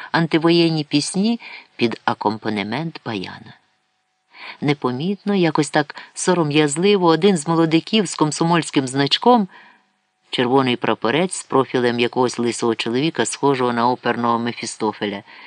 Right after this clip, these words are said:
підняв червоний прапор. За ним підняли свій чорний штандарт товариші-анархісти. Через півгодини скрізь, куди сягав своїм пильним оком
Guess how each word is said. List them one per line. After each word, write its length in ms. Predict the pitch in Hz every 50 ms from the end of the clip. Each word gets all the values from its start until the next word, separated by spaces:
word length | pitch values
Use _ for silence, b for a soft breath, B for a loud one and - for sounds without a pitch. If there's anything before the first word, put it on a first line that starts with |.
| B B B -
підняв 400 | - 156 139 147 196 233 247 220
червоний 460 | - 233 220 214 214 226 220 220 220
прапор. 600 | - - - 135 131 104 98 - - 98 98 - - _ _ _ _ -
За 180 | - - 117
ним 180 | 117 143 180 185
підняли 460 | - 226 202 190 208 214 214 220 214
свій 240 | - - 196 208 185
чорний 400 | - - 190 196 196 196 202 202
штандарт 600 | - - - 190 185 170 147 170 180 190 190 - _
товариші-анархісти. 1300 | - 160 151 165 156 165 156 - - 185 190 190 190 185 170 - - - 104 98 - - - - 98 - b b b b b b b b b _ _
Через 420 | - - 147 151 147 131 113 - -
півгодини 840 | - - 156 165 135 110 107 110 113 113 143 180 185 170 131 101
скрізь, 600 | - - - - - 127 143 190 202 180 - -
куди 260 | - - 110 104 117 110
сягав 380 | - 143 139 165 175 175 160
своїм 340 | - - 143 151 160 160 151
пильним 460 | - 175 175 180 170 151 151 147 143
оком 420 | 151 175 180 - - 156 147 127